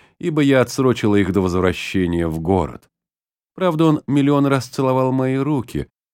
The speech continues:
Справедливость требует, чтобы он оплатил это удовольствие, и пять или шесть тысяч франков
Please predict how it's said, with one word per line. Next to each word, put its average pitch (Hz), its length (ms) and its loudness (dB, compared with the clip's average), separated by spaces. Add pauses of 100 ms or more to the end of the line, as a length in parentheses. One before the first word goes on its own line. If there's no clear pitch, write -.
(140)
Справедливость 101 800 2
требует, 95 520 2
чтобы 90 300 -6
он 92 160 2
оплатил 92 480 -2
это 120 160 -4
удовольствие, 80 800 -2 (320)
и 190 240 -2
пять 143 400 -2
или 113 160 2
шесть - 380 -4
тысяч 104 280 -10
франков 117 560 -4